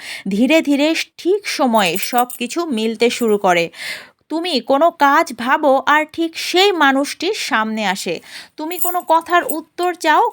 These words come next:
কারো একজনের মুখ থেকে সেই উত্তর চলে আসে। কোনো প্রশ্নে আটকে থাকো, হঠাৎ করে তার উত্তর পেয়ে যাও। এটিই কিন্তু অ্যালাইনমেন্ট, সময়ের নিখুঁত সামঞ্জস্য বলে এটিকে। যখন এটি শুরু হয়, বুঝে নাও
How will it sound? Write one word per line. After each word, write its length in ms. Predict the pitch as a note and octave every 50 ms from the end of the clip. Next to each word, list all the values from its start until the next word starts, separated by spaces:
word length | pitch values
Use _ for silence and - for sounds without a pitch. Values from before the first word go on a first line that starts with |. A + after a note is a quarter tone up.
| - _ -
কারো 260 | F4 F4 F4+ F4+ F4+
একজনের 520 | F4 E4+ D#4 C4 B3 D4+ D4+ D4 D4 C#4+
মুখ 220 | C4 B3 C4+ C4+ C4
থেকে 300 | - D4 C4 D4+ E4+ F4
সেই 220 | - - D4 C#4
উত্তর 380 | B3+ B3 B3 _ _ - A#3 A#3
চলে 320 | - - A3 G3 F#3 F#3
আসে। 320 | F3+ F#3 - - G3+ F#3 - - - - - - _
কোনো 260 | - E4 F4 F4+ F#4 F4
প্রশ্নে 520 | - - D#4 D#4 D#4+ - - D#4+ D#4+ E4 - -
আটকে 360 | - D4 D4 - - E4 E4
থাকো, 360 | E4 E4+ E4 E4 F4+ G4+ C5 - - - -
হঠাৎ 380 | - - F4+ F#4 F#4+ G4+ F4+ F4+
করে 300 | - - C#4+ C#4+ D#4 E4+
তার 200 | E4 D4+ C#4+ C#4 C4 -
উত্তর 400 | C4+ C4+ C4 - - C4+ B3+ B3
পেয়ে 220 | B3+ B3 A#3 A3
যাও। 260 | G3+ G#3 G3+ G3 F#3+ - _ _ -
এটিই 360 | F#3+ A#3 B3 - C#4 C#4+ C#4
কিন্তু 420 | B3+ - C#4 C4+ B3+ B3 E4 F4 - -
অ্যালাইনমেন্ট, 760 | - B3+ C4+ D4 D#4 D#4+ D#4+ D4+ C#4 B3+ A#3 G3 F3+ F3 F3
সময়ের 640 | - - - - A#3+ A#3+ A#3+ C4 C#4 D4 F#4+ B4+ C5 - -
নিখুঁত 460 | G#3 G3+ A3+ A#3 - - D#4 G4 -
সামঞ্জস্য 840 | - - - C#4+ C4 B3 A#3+ C4 C4+ C4 B3+ A#3+ C4+ C4 - - -
বলে 320 | B3+ A#3+ A#3 A3+ A3 G#3 G3+
এটিকে। 320 | G3+ G3+ F#3 - F3+ F#3+ - - - - - - - - - - F#3+
যখন 540 | E3 A3 A#3+ B3 B3+ B3 - E4 F4 E4+ -
এটি 280 | - A3+ A3 A3+ B3 A#3+
শুরু 360 | - - - A#3+ A#3 A#3+ B3
হয়, 280 | A#3+ A#3+ A#3+ C#4 E4 D#4
বুঝে 400 | G3 F3 F#3+ A3 G#3 A#3 B3+ B3
নাও 320 | B3 C4 C#4+ F4+ A#4+ B4+